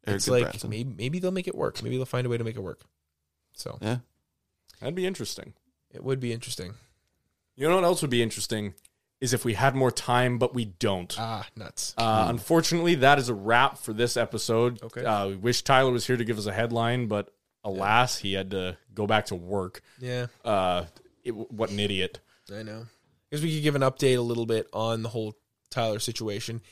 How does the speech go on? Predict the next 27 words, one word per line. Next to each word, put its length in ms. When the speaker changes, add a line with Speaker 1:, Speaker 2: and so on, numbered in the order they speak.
Speaker 2:
He's 180
been 140
working 260
really 240
hard. 380
He's 100
still 180
out 100
of 80
town. 420
Um, 300
he 220
will 320
be 180
back. 640
Speaker 3:
<laughs> 200
For, 280
Speaker 2:
Okay, 160
he'll 320
Speaker 3:
for, 120
like, 260
six 680
hours, 580
and 60
Speaker 2:
Yes. 100
Speaker 3:
then 60
he 40